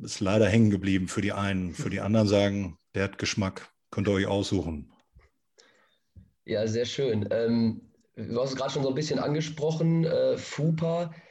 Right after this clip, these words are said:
Speaker 2: Ähm, falls es unsere Zuhörer nicht kennen, erklär mal vielleicht, was ist denn das ganz genau? Was heißt fupa überhaupt? Und, äh, ja, was, was macht ihr genau?
Speaker 1: Ja, fupa, ähm, hinter dieser Abkürzung versteckt sich Fußball Passau.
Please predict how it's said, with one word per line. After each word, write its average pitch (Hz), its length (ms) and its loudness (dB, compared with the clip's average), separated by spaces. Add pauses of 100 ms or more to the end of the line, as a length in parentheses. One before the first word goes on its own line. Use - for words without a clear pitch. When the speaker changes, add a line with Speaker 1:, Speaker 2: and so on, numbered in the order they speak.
(280)
Speaker 2:
Ähm, 127 420 0
falls 131 280 -4
es 135 60 -6
unsere 131 240 0
Zuhörer 135 440 0
nicht 147 320 -2
kennen, 147 300 0
erklär 131 300 -2
mal 135 120 0
vielleicht, 131 400 -2
was 127 100 -2
ist 135 60 -6
denn 143 100 0
das - 140 -2
ganz 127 260 -4
genau? 139 520 0
Was 120 180 -4
heißt 135 200 -4
fupa 151 380 -2
überhaupt? 131 540 -2
Und, 113 360 -2
äh, 113 320 0 (480)
ja, 104 200 -2
was, 107 180 -4
was 113 80 -8
macht 131 240 -2
ihr 95 80 -2
genau? 92 400 -4 (960)
Speaker 1:
Ja, 113 160 8
fupa, 160 720 4 (120)
ähm, 135 560 6
hinter 143 260 4
dieser 120 220 2
Abkürzung 156 600 -2
versteckt - 520 -4
sich 127 360 -6
Fußball 127 760 0
Passau. 160 680 0